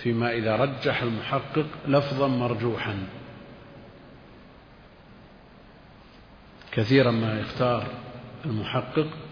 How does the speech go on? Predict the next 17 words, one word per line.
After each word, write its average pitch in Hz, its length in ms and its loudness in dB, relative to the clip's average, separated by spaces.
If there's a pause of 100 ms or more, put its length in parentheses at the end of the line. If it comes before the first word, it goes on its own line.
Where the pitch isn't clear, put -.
(840)
لفظا 143 560 6 (240)
يجعله 113 520 0 (100)
في 113 220 -2
صلب 127 300 0
الكتاب 131 520 0
ويعلق 110 600 2
عليه، 104 280 -2 (1040)
يقول، 120 460 2 (1160)
آه، - 720 -8 (120)
في 113 340 2
كذا 135 680 4 (380)
كذا، 104 320 4 (220)
يعني 110 160 -6
في 120 120 0
نسخة 120 300 0 (120)
كذا 127 580 2 (340)
لفظ 113 300 2